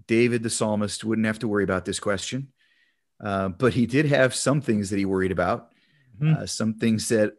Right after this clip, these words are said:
Speaker 1: uh, a lot of us deal with, a lot of us worry about.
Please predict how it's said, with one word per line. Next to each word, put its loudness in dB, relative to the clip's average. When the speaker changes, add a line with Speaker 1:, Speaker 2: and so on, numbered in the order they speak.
Speaker 1:
uh, -8
a -4
lot 0
of 0
us -4
deal 2
with, 0
a -2
lot 2
of 2
us -6
worry -4
about. -6